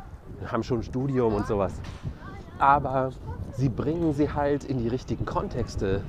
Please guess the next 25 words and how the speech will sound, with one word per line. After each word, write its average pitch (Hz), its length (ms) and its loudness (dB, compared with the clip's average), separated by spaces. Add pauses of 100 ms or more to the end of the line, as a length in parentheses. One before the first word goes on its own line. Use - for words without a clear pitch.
(120)
Sie 120 320 4 (240)
vernetzen 139 580 0
sie 120 180 -4
mit 110 180 0
den 113 120 -2
Leuten 113 360 -2
in 104 100 0
der 110 120 4
Branche 156 380 -2
und 95 140 -6
so 98 140 -6
weiter. 101 280 0
Und 135 200 -2
ich - 100 -6
habe 165 100 -2
das - 140 -8
Gefühl, 175 260 2 (420)
das 233 200 0
ist 381 100 2
im 160 120 -2
Endeffekt 160 400 0 (220)
so 131 140 2
eine 151 120 6
Funktion, 156 460 -2
die 135 100 0